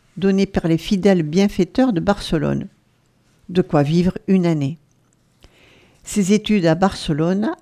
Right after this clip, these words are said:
Alcalá et Salamanque ont été bâclées. À Paris, il reprend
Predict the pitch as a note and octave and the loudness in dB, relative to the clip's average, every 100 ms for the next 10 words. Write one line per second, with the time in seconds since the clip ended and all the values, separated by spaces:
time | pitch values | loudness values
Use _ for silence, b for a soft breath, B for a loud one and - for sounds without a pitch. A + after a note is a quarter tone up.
0 | - F3 - F#3 F3 F3 - D#3+ - F#3 | 0 0 0 0 2 2 0 -4 0 0
1 | D#3+ E3+ F#3 G3+ G3+ - E3 D#3+ E3+ F3+ | 0 0 -2 -4 -8 -6 -6 -4 -4 -2
2 | D#3+ F#3+ F#3+ - D#3+ E3 _ _ _ b | 0 -2 -2 -6 -8 -8 _ _ _ b
3 | b b b b G3+ G3+ A#3 A#3 A#3+ B3 | b b b b -2 2 0 0 0 0
4 | E4+ b b _ G3+ G3 - G#3 - G3 | -2 b b _ 2 2 4 0 0 -2